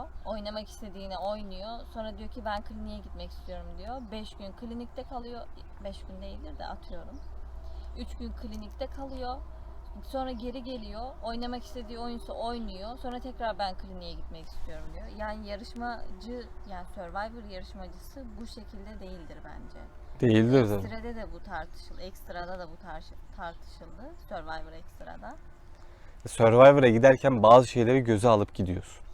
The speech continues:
Speaker 1: Yani.
Speaker 2: Nihat diye bir yarışmacı vardı, ünlü. E, soyadını hatırlamıyorum. Onun çocuğu daha yeni doğmuştu.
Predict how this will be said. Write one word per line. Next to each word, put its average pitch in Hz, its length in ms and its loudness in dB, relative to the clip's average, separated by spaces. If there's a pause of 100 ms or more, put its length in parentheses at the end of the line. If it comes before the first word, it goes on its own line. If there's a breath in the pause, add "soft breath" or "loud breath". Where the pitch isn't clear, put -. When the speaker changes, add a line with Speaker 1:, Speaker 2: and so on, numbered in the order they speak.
(160)
Speaker 1:
Yani. 208 440 -6 (420)
Speaker 2:
Nihat 143 340 12
diye 156 180 12
bir 143 80 12
yarışmacı 135 500 10
vardı, 107 280 10
ünlü. 120 460 8 (260)
E, 104 60 2
soyadını 120 400 10
hatırlamıyorum. 123 640 8 (720 soft breath)
Onun 151 260 12
çocuğu 151 360 10
daha 170 180 12
yeni 165 260 12
doğmuştu. 110 500 10